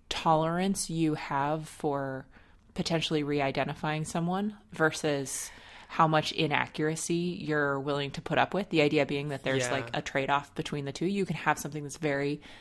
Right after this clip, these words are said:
Speaker 1: differentially private, that there's very high degree of, of certainty or of security that an individual not, will not be re-identified. But as you say, that usually brings along with it a higher amount of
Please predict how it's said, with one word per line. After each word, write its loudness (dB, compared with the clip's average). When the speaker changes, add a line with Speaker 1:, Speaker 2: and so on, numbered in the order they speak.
Speaker 1:
differentially 2
private, 2
that 0
there's -2
very 0
high 4
degree 0
of, -2
of -4
certainty 0
or -2
of -4
security -4
that -2
an -4
individual 0
not, -4
will -2
not -4
be -4
re-identified. -4
But 6
as 10
you 4
say, 6
that 6
usually 4
brings 0
along -2
with -6
it -2
a 0
higher 4
amount 0
of -2